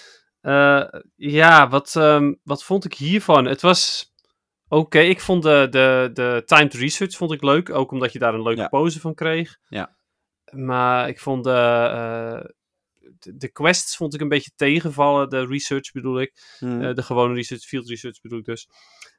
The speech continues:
Speaker 1: Eh, want de enige echt interessante voor mij was, eh, Hatch and Egg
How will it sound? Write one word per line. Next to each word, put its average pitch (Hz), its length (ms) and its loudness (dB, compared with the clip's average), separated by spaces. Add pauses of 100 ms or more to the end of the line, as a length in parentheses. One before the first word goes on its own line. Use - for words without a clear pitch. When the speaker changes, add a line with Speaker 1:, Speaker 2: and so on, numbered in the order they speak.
(160)
Speaker 1:
Eh, 135 500 2
want 135 200 0
de 147 80 0
enige 160 420 2 (200)
echt 165 240 0
interessante 156 480 -2
voor 147 120 -4
mij 139 200 2
was, 127 340 -6
eh, 127 240 -10
Hatch 139 220 -2
and 135 80 -4
Egg 151 340 -2